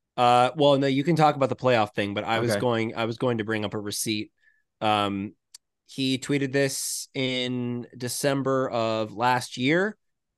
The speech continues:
Speaker 1: Uh, so this was after the Dodgers got knocked out by the Padres, and then the offseason began. So he, he tweets, "Dodgers fans are having quite the awkward offseason.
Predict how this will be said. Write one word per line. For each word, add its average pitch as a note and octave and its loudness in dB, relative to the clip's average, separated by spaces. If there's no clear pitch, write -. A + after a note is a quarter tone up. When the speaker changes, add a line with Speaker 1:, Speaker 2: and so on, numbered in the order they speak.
Speaker 1:
Uh, G#2 0
so A2 0
this B2 -2
was B2 2
after A#2+ 2
the A2+ 0
Dodgers G#2+ 0
got A2 2
knocked A2 0
out G#2+ 0
by A2 2
the G#2 -6
Padres, C#3+ 4
and A#2+ -4
then A2 -2
the G#2+ -2
offseason A2+ 0
began. G#2+ -2
So G#2 0
he, A#2 -2
he E3+ 4
tweets, E3 4
"Dodgers F3 6
fans F3+ 4
are D3 2
having D3 2
quite G#3+ 0
the E3+ -4
awkward E3+ 4
offseason. D3 2